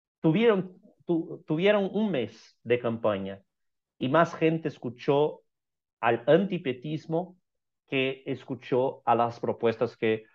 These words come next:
se intentó proponer al país durante el periodo de campaña. Entonces,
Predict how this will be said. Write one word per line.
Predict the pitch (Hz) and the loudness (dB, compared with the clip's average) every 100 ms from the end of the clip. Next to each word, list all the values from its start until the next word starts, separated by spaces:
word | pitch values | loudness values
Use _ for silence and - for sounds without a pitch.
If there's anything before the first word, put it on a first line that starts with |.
| _ _ | _ _
se | - 120 | 0 2
intentó | 113 113 117 113 123 | 2 0 0 4 4
proponer | 120 113 107 104 | 4 0 0 2
al | 104 101 | 2 2
país | 98 90 - - _ _ | 0 -2 -8 -20 _ _
durante | - 107 101 104 107 101 - _ - | -4 0 2 2 0 -2 -2 _ -6
el | 104 90 | -6 -2
periodo | 98 95 104 101 104 | -2 0 -2 0 -2
de | 98 | -4
campaña. | 98 87 92 101 104 - _ _ _ _ _ _ _ _ | -6 -8 -8 -12 -12 -20 _ _ _ _ _ _ _ _
Entonces, | 123 117 123 117 | 2 4 2 0